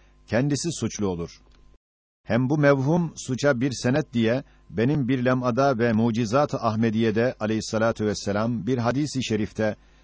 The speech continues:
"İnnel hilafete ba'di thelâthûne seneten, thümme tekûnü mülken adûden ve fesâden ve ceberûte."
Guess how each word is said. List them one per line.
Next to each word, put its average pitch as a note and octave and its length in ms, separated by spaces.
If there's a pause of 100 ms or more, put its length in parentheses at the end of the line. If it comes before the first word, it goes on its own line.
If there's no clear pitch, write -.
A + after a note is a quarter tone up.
(320)
"İnnel D3 340
hilafete C3 640
ba'di B2 400
thelâthûne B2 680
seneten, B2+ 580 (340)
thümme D3 280
tekûnü B2+ 460
mülken B2 440
adûden C3 680 (260)
ve G#2 100
fesâden C#3 680
ve A2+ 100
ceberûte." A2 680